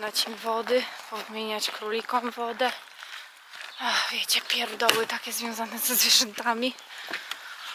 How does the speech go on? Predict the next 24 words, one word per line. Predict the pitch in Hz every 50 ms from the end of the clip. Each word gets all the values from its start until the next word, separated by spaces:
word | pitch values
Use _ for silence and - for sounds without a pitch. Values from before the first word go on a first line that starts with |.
| - -
Och, | - - - - - - - - - - - - - - - - - - - - - - - - - - - - - - - - - - - -
a | - - - - 233 -
teraz | - 277 285 294 277 - -
już | 285 277 254
do | 247 277 262
pracy, | - 285 302 285 277 269 - - 269 277
rodacy. | 262 269 262 254 240 254 254 247 247 - - - 269 262 247 - - - - - - - - - - - - - - - - - - - - - - - - - - - - - - - - - - - 294
Ach, | 285 262 240 240
chociaż | 254 247 - 262 - - -
nie | 262 254 247
chce | - - - 254 240
mi | 233 240 233
się | - - - 247 233
w | 233
ogóle. | 247 240 220 240 240 240 240 240 233 233 - - - - - - - - - - - -
Uuu, | - 339 349 392 508 508 480 392 359 320
jakie | 294 269 262 - - 262
zimne. | 247 233 233 240 277 330 370 392 370 320 269 247 220 214 208 214 208 208 233 - - - 254 - - 294 - - - 254 - - - - -
<laughs> | - - - - - - - - - - - - - - - - - - -
Gołymi | 233 220 226 233 233 233 226 233
plerami | - - 226 220 214 214 220 226 226 233 226
jak | 226 220 220 226
se | - - 226
dotknę, | 214 233 233 233 - - 262 247 240 247